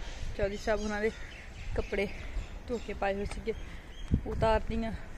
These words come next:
क्योंकि अज्ज असीं जा रहे आं वापसी घर। नाश्ता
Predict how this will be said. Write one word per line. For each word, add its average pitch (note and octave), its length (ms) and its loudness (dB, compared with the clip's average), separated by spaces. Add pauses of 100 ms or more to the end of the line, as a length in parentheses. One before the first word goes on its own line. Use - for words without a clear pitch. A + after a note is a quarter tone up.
(200)
क्योंकि G#3+ 320 -2
अज्ज G#3+ 220 2
असीं G#3 220 -2
जा G3+ 180 4
रहे G3 160 2
आं G3 180 4
वापसी F#3+ 420 0
घर। F#3+ 380 -2 (720)
नाश्ता G#3+ 260 0